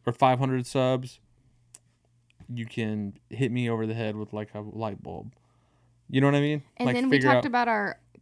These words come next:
Speaker 2: can I say, the, our one year episode?
Speaker 1: Oh no, let's leave, let's,
Speaker 2: Okay, I'll,
Speaker 1: let's,
Speaker 2: I'll
Speaker 1: let's
Speaker 2: save
Speaker 1: leave
Speaker 2: that.
Speaker 1: those
Speaker 2: I'll
Speaker 1: ideas
Speaker 2: save
Speaker 1: for
Speaker 2: that
Speaker 1: surprise.
Speaker 2: idea.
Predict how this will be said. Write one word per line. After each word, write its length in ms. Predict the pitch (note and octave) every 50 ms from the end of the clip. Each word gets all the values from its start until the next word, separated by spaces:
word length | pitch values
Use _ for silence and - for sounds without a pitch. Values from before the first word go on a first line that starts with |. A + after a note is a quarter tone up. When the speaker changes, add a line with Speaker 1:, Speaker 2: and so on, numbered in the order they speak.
| _ -
Speaker 2:
can 100 | - B3+
I 120 | A#3 A#3+ A3+
say, 360 | - - G#3+ G3+ G3+ A3+ B3 - _ -
the, 260 | G#3 A3 G#3 F#3 - -
our 260 | - G3+ G3 G3 G3
one 320 | G3 G#3 G#3+ G3+ A3 A3 A3
year 180 | G3+ G3+ G#3
episode? 500 | G#3+ A3 - A#3+ - C4 B3 B3 C4 C4 - _ _ _ _ _ _ _ _ _ _ _ _ _ _ _ _ _ _ _ _ _ _ _
Speaker 1:
Oh 200 | B2+ C3 C3 B2+
no, 180 | B2 A#2 A2+ A#2
let's 160 | B2 A#2+ -
leave, 120 | C3 C#2
let's, 160 | D2 A#2 B2+ A3
Speaker 2:
Okay, 100 | G3+ G3
I'll, 100 | E3 D3
Speaker 1:
let's, 140 | D3+ - -
Speaker 2:
I'll 100 | E3 G#3
Speaker 1:
let's 160 | G3+ D#3 C#3+
Speaker 2:
save 80 | - E3+
Speaker 1:
leave 100 | E3+ D#3
Speaker 2:
that. 60 | C3
Speaker 1:
those 140 | A#2 A2 A2
Speaker 2:
I'll 60 | A2+ A2
Speaker 1:
ideas 140 | G#2 - A3
Speaker 2:
save 80 | G#3 E3+
Speaker 1:
for 40 | -
Speaker 2:
that 60 | D#3+
Speaker 1:
surprise. 140 | C#3 C3 C3+
Speaker 2:
idea. 360 | - A#2+ A2 G2 G#2 E3+